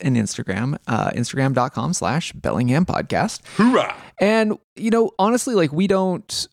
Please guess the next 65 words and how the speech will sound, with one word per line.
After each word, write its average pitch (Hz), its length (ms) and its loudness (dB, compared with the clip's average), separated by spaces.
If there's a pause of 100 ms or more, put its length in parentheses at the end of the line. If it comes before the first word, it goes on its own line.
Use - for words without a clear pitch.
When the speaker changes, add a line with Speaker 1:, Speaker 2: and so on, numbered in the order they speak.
Speaker 1:
uh, 107 40 0
I 95 260 2
mean, 165 400 2
we 147 140 4
put 156 180 2
stuff 120 180 -2
about 120 220 -4
the 131 60 -4
show - 220 0
up - 160 -6
there 95 180 0
and 95 100 -4
stuff. - 180 -6
It's 143 140 -4
very 269 220 2
rare 131 240 2
that 117 120 -4
I'm 107 140 -2
actually 120 380 -2 (160)
active 113 500 -4
or 104 140 -4
monitor 110 420 -2
it, 135 300 -4
um, 120 240 0
unless 151 180 2
somebody, 135 380 0
like, 113 320 0
D 120 200 2
Ms 120 140 0
us 110 200 2
to - 100 -4
make 113 160 -2
sure 120 140 0
that 113 140 -2
we're 131 260 -2
okay. 123 420 -2
Speaker 2:
Yes, 120 160 2
Speaker 1:
because 143 240 2
we're 127 80 0
Speaker 2:
and 165 100 0
we 196 100 0
are 123 280 2
okay. 98 320 0
Speaker 1:
Yeah, 123 340 -2
yeah. 107 320 -6
It's 151 140 -6
okay. 170 260 2
You 135 180 -4
know, 127 140 0
Chris 156 240 0
and 165 100 2
I 156 100 2
are 160 120 4
still 185 240 2
working 156 260 -2
through 156 180 -4
things. 143 420 -4
No, - 100 -8
I'm - 60 -12
just 123 180 0
Speaker 2:
Yes. 110 160 -2
Speaker 1:
kidding. 165 380 -12
Uh, 160 460 4 (420)
no, 147 260 2
so, 190 480 2